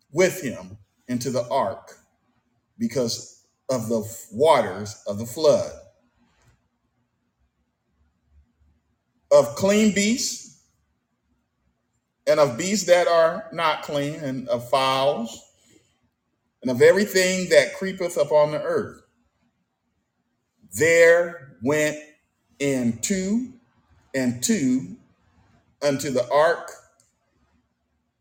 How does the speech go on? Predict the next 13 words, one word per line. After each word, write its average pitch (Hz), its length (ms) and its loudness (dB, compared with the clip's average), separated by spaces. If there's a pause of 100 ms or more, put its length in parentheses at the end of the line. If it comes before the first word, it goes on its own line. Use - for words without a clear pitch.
(140)
unto 139 240 0
Noah, 143 560 4 (600)
into 214 340 0
the 120 160 0
ark. 104 300 -6
They 107 140 -4
went 123 260 -4
to 139 100 -6
Noah 98 460 -4 (1800)
and 110 120 -2
into 113 220 -4
the 113 140 -2
ark 101 320 -6